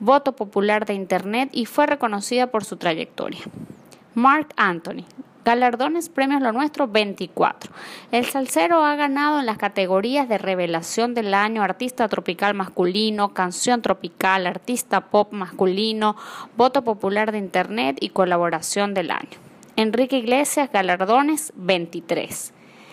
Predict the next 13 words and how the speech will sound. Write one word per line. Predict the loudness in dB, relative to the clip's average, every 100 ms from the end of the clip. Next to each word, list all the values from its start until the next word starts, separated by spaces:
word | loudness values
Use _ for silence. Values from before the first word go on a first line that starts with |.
| -20 -20 -20 -8 0
El | 2
español | 4 2 2 4 2
ha | 2
ganado | 2 2 2 2
en |
las | 2
categorías | 0 0 2 2 2 2
de | 0 0
Revelación, | 0 0 -2 -4 -2 2 2 0 -2
Álbum | 2 2 0 -6
Pop, | 0 4 4 0 -20 -12 -2
Canción | 0 0 0 0 -2
Pop, | 0 2 2 -2